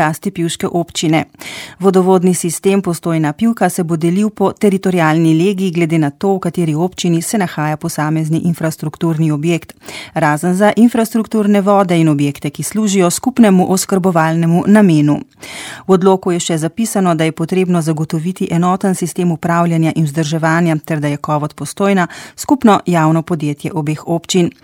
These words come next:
Zato si bosta občini prizadevali, da o vprašanjih, ki so skupnega pomena za delovanje vodovodnega sistema, dosežeta sporazumno rešitev. V nadaljevanju odlok določa med drugim še dejavnosti podjetja, ustanoviteljske pravice ter upravljanje.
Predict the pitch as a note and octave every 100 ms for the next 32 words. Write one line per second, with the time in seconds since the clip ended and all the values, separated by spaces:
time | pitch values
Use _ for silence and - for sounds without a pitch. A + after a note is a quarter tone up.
0 | - - - F3 F3+ F3 E3 D#3+ - D3+
1 | G#3 - G#3+ F#3+ - D#3+ D3 E3 G#3 G3
2 | E3+ D3 C#3+ C#3 D3+ - E3 F3 G3+ -
3 | - D#3 - A#3+ G3+ D#3 D3+ D#3+ E3+ G3+
4 | F3+ D#3 D3 D3 D3 D3+ E3+ D#3 D3+ D3
5 | E3 E3 D#3 C#3+ - C#3+ - G3 F#3+ F#3
6 | F#3+ G#3 - G3 F#3+ F#3 - - A3 G#3+
7 | - E3 D#3+ E3 F3+ G3 - D#3 - D3
8 | - _ _ _ _ _ _ _ - -
9 | - - F#3+ F#3 F#3 F3+ E3+ D#3+ E3+ G3
10 | F3+ F3+ F#3 E3+ E3+ F3+ - F3 D3 E3+
11 | D#3 F#3 F#3 F3 - D#3 D#3 D#3+ A3 G#3
12 | G#3 F#3 E3+ F3 F3+ E3 - D#3 D#3 F#3
13 | F3+ - D#3+ D#3+ D3+ F3 D#3 D3+ C#3+ D3+
14 | D#3+ D3+ D3 - -